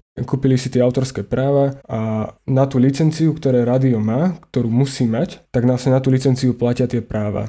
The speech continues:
Ale aby vlastne tieto rádia ešte mohli vôbec púšťať piesne s autorskými právami, tak oni sami si musia, oni sami musia zaplatiť takzvanú paušálnu sumu, ktorá, to sa platí štátu a to im vlastne umožňuje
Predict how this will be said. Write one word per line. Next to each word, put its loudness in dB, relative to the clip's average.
Ale 2
aby 2
vlastne 2
tieto -2
rádia 2
ešte -2
mohli 2
vôbec 0
púšťať -4
piesne 2
s 4
autorskými 0
právami, 0
tak -2
oni 2
sami 0
si -2
musia, 0
oni 2
sami 2
musia 0
zaplatiť 0
takzvanú 0
paušálnu 2
sumu, -2
ktorá, 2
to -4
sa 0
platí 2
štátu -2
a 0
to 2
im 4
vlastne 2
umožňuje 2